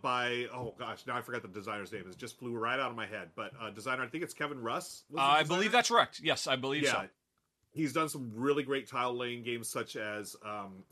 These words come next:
Speaker 1: and it flew out of my mind again, the, uh, Overboss, uh, that
Speaker 2: Mm-hmm.
Speaker 1: one,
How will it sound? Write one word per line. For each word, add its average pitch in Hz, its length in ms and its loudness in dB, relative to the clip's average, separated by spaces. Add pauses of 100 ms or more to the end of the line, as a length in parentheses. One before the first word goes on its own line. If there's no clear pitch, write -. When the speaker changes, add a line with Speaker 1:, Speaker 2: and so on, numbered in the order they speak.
Speaker 1:
and 101 220 -8
it 101 140 -8
flew 127 180 0
out 127 120 4
of 123 40 -6
my 131 140 0
mind 131 220 -2
again, 123 220 0
the, 117 180 0
uh, - 100 0
Overboss, 143 760 2
uh, 113 220 0
that 180 60 0
Speaker 2:
Mm-hmm. 202 240 2
Speaker 1:
one, 262 200 -2